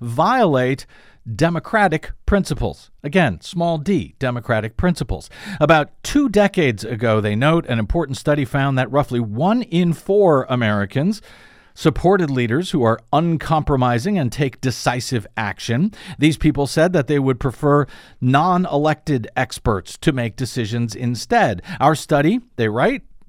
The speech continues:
dupli-, uh, replicates this finding nearly twenty years later, but sheds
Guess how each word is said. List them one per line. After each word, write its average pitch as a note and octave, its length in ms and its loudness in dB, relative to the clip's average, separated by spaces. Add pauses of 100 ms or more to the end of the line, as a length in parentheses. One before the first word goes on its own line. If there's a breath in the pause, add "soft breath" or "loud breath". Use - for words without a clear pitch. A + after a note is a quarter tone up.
(120)
dupli-, D3+ 320 0
uh, C3 220 2
replicates D3+ 720 0
this A#2 260 -4
finding A#2+ 480 0
nearly D#4 380 -2
twenty G#3 320 0
years D3+ 320 0
later, G3+ 260 2
but C#3 200 -2
sheds F3 420 0